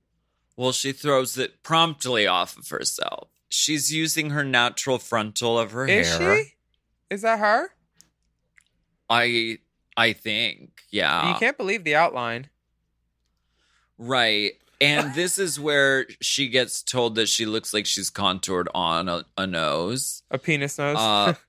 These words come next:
Speaker 1: because she was get, she, she was, like, trying different things with her makeup, and,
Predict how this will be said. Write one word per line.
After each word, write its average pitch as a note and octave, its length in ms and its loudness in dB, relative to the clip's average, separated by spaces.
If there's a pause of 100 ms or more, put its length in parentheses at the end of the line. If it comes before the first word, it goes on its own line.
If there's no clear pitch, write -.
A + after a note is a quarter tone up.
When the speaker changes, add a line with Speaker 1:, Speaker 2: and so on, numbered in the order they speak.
(400)
Speaker 1:
because C#3+ 420 0
she - 260 0
was C#3 220 -2
get, - 400 0
she, - 160 -2
she - 160 2
was, A2+ 120 -4
like, A#2+ 140 -2
trying G#2+ 380 2
different G2+ 340 -4
things G2 300 -2
with F#2 140 -2
her F#2 100 -2
makeup, F2+ 540 -2
and, F2 420 -2